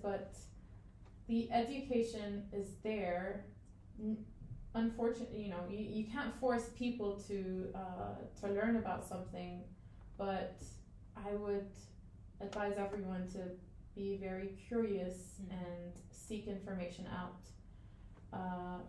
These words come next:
Speaker 1: from, from sources that directly from, from, from the, the, the group of people that, you know, just listen to what their experiences
Speaker 2: Mm-hmm.
Speaker 1: are. Um, you know, and,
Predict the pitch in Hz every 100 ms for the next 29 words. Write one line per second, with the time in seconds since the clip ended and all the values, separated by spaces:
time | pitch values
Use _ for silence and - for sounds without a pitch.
0 | - 202 196 190 185 185 185 - - -
1 | 196 196 208 214 - 202 202 - 196 190
2 | 196 - - - - - - - 220 233
3 | 247 247 254 233 233 220 214 226 208 208
4 | 202 208 202 196 196 196 - - 208 214
5 | - - - - 214 214 214 226 214 202
6 | 196 185 - - - - - - - -
7 | - - - - - - - - 202 185
8 | 196 214 247 269 302 277 - 254 233 220
9 | 202 196 - 247 392 - 220 185 180 180
10 | 190 185 - - - - - 190 185 185
11 | 180 180 180 180 180 180 - 185 175 -
12 | 214